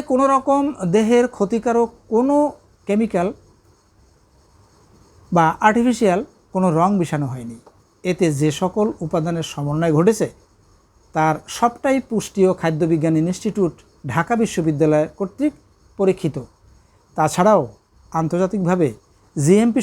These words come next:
সনদপ্রাপ্তও বটে। শ্রোতা বন্ধুরা, প্রোডাক্টটি ব্যবহার করার জন্য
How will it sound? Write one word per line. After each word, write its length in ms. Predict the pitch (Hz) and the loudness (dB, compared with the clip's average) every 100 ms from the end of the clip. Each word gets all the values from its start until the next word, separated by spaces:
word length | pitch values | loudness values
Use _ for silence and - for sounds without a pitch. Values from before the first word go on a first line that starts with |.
| - | -2
সনদপ্রাপ্তও 600 | 180 170 - 151 - 208 | -2 -4 -4 -6 -2 -4
বটে। 200 | 135 - 127 _ _ _ _ _ _ _ _ _ _ _ _ - _ _ _ _ | -4 -10 -20 _ _ _ _ _ _ _ _ _ _ _ _ -20 _ _ _ _
শ্রোতা 280 | - 208 214 | -4 0 2
বন্ধুরা, 360 | 254 254 180 147 185 _ _ _ _ _ _ _ _ _ _ _ _ - | 4 4 4 2 -2 _ _ _ _ _ _ _ _ _ _ _ _ 2
প্রোডাক্টটি 340 | 208 226 277 226 | 2 4 2 4
ব্যবহার 300 | 190 202 240 | 4 4 0
করার 260 | 269 269 277 | 0 0 0
জন্য 220 | 208 175 | 0 0